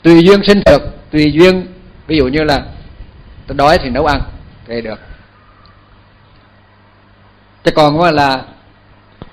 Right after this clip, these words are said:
là tạo ra một cái, cái mà để cho an toàn, để cho an lạc, để cho trường tồn bất biến là cái đó là,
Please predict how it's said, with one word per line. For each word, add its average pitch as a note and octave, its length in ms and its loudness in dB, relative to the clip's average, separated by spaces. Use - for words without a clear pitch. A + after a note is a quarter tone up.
là B2+ 400 -2
tạo E3 440 2
ra F#3+ 200 4
một D#3+ 240 -4
cái, E3 100 0
cái D#3+ 240 -4
mà G3 160 -4
để C#3 220 -4
cho F3+ 80 -4
an F3 280 -2
toàn, D3 260 2
để A2 240 -6
cho E3+ 80 -4
an E3+ 260 -4
lạc, D#3 340 -4
để - 240 -8
cho E3 60 -8
trường D3+ 220 2
tồn D3 280 2
bất F3 200 -2
biến G3 240 0
là F#3 100 -2
cái C3 140 -8
đó D3 180 -4
là, A#2 220 -8